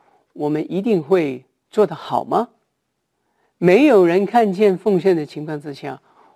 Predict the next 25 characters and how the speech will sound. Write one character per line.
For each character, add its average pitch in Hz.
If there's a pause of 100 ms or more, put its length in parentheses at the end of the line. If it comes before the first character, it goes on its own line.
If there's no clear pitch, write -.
(120)
我 147
们 160 (140)
一 180
定 285
会 160
献 170
上 156
最 165
美 131
吗？ 160 (560)
也 208
许， - (520)
也 143
许 180
不。 - (1040)
所 294
以 302
因 339
为 285
这 262
样 262
子， 180
我 180
认 247
为 214